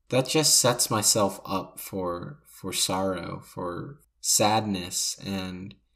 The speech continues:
yeah, let go of the expectations, buddy. Let go of the expectations.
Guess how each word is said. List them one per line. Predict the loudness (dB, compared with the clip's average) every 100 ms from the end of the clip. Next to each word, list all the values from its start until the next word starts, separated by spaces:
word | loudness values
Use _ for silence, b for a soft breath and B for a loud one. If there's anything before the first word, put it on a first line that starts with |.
| _ _
yeah, | 2 4 4 0 B B -2
let | -2 0
go | 4 6 6
of | 4 -2 -2
the | -2
expectations, | 0 -2 -2 -4 -2 -2 -2 -4 -8
buddy. | -6 -4 -2 -4 -6 -8 B _ _ _ _ -8
Let | -6 -6
go | -6 -2
of | -2 -2
the | -2
expectations. | -2 -4 -10 -8 -8 -6 -8 -8 -10 -10 -12